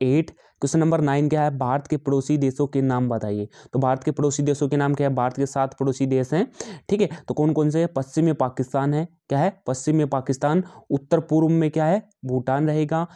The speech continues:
तथा बांग्लादेश, पूर्व में म्यांमार, ठीक है। पूर्व में क्या रहेगा? म्यांमार रहेगा, यहाँ पे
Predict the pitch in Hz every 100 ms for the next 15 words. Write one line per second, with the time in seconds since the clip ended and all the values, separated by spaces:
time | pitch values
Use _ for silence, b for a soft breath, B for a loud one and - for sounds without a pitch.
0 | B 135 151 139 127 139 147 147 160 175
1 | - _ _ - 143 160 170 160 147 127
2 | 120 117 101 - _ _ - 165 226 -
3 | b - 135 156 156 147 151 147 151 180
4 | 135 131 143 147 143 135 123 123 135 147
5 | 127 120 220